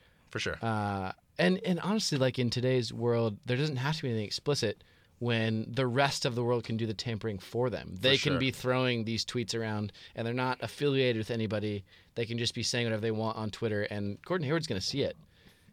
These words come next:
Speaker 1: Mm-hmm.
Speaker 2: He's gonna, you know, listen to the Bill Simmons podcast, who's a giant Boston fan. Like, he's gonna be hearing that pitch from, uh, a, a, a verified source, like, somebody who knows what he's talking about as far as basketball goes. But anyway,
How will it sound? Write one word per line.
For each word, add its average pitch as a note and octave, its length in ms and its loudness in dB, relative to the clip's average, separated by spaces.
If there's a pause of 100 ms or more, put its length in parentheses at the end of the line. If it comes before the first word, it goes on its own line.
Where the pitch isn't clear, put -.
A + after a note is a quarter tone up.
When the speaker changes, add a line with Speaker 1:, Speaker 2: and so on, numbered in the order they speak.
Speaker 1:
Mm-hmm. A2 80 -4
Speaker 2:
He's E3 220 8
gonna, D#3+ 220 6
you D3 100 2
know, C#3 120 6
listen B2 400 4
to B2+ 140 4
the G#2+ 120 2
Bill A2 200 2
Simmons G#2+ 320 -2
podcast, G2+ 600 -4
who's F#2+ 180 -4
a F#2+ 60 -4
giant F#2+ 420 -2 (140)
Boston G2 400 2
fan. F#2+ 320 2
Like, F#2+ 160 0
he's A2+ 240 0
gonna A2 220 0
be G#2+ 260 -2 (240)
hearing A#2+ 300 0
that G2+ 180 -2
pitch - 380 -2
from, G#2 460 -4 (580)
uh, G#2 40 -2 (500)
a, A2 120 -6 (100)
a, A2+ 180 0
a A#2+ 100 0
verified A2+ 640 2
source, F2+ 380 -2
like, G2 140 -2
somebody A#2+ 360 2
who A2+ 120 0
knows A2 260 2
what G2+ 60 -4
he's F#2+ 120 -4
talking F#2+ 240 -2
about F#2 140 -2
as F2+ 100 -4
far F#2+ 140 -4
as F2 80 -6
basketball F2+ 360 -4
goes. F2 260 -6 (1000)
But D#3+ 100 4
anyway, G2+ 280 2